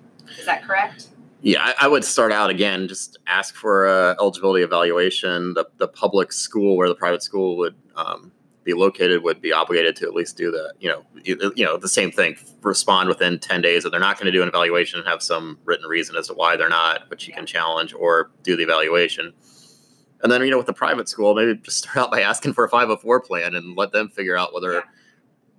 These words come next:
Speaker 2: they're required to do it or not. You know, I mean, that's, might as well. Maybe they,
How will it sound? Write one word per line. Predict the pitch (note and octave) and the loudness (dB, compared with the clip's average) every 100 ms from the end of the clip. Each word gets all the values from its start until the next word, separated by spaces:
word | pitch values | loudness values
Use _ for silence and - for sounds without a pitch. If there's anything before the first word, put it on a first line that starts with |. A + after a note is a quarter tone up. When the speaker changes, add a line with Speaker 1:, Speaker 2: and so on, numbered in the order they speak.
| - | -4
Speaker 2:
they're | G2 F2+ F2+ - _ _ | 2 2 0 -6 _ _
required | - G2 G2 G2+ | -8 -2 2 4
to | F#2+ | 4
do | G#2+ A2+ | 4 4
it | |
or | F2 | 4
not. | E2 E2+ - _ _ | 2 0 -2 _ _
You | G2 | -8
know, | F2+ - _ | -8 -8 _
I | - | -8
mean, | G2 F2+ | -6 -2
that's, | F#2 - - _ _ _ _ - | -4 -4 -14 _ _ _ _ -4
might | G2 | 0
as | F#2+ | 2
well. | G2+ A#2 F2+ | 4 4 4
Maybe | F#2+ G2+ | 4 4
they, | G2 | 4